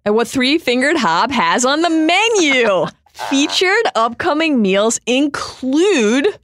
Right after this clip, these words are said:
Speaker 1: for the month of August, basil pesto chicken.
Speaker 2: Mm, sautéed shrimp and green beans with globe tomatoes, spinach, and orzo pasta.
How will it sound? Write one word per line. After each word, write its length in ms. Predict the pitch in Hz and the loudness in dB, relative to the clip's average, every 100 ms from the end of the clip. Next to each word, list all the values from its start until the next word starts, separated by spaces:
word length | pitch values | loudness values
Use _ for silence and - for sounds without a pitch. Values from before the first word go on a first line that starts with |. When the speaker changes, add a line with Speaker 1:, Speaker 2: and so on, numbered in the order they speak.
| _ _ | _ _
Speaker 1:
for 160 | - 254 | -4 -2
the 80 | 247 | 0
month 200 | 277 415 | 0 0
of 80 | |
August, 560 | 285 523 226 208 - - - - - - _ - | 0 2 2 0 -2 -6 -12 -20 -20 -20 _ -6
basil 320 | 165 185 202 | -2 0 0
pesto 500 | 190 160 - 196 196 | -2 -4 -2 -2 -2
chicken. 460 | - - 165 - 165 | -2 -2 -4 -4 -4
Speaker 2:
Mm, 320 | 190 214 160 | -2 0 -2
sautéed 600 | 135 175 196 160 208 190 | -2 -2 -4 -2 -2 -2
shrimp 360 | - 208 254 262 | -4 -4 -4 -4
and 140 | 247 | -4
green 260 | 269 339 370 | -2 -2 0
beans 300 | 320 262 190 | 0 0 -2
with 180 | 175 | -4
globe 380 | 156 196 214 208 | -2 0 0 0
tomatoes, 540 | 226 226 247 254 220 - | -2 0 0 0 0 -2
spinach, 340 | 208 190 190 | -2 -2 -2
and 100 | 185 - | -4 -2
orzo 360 | 180 190 202 | -2 0 -2
pasta. 460 | - 139 - 147 | 0 -2 -2 -4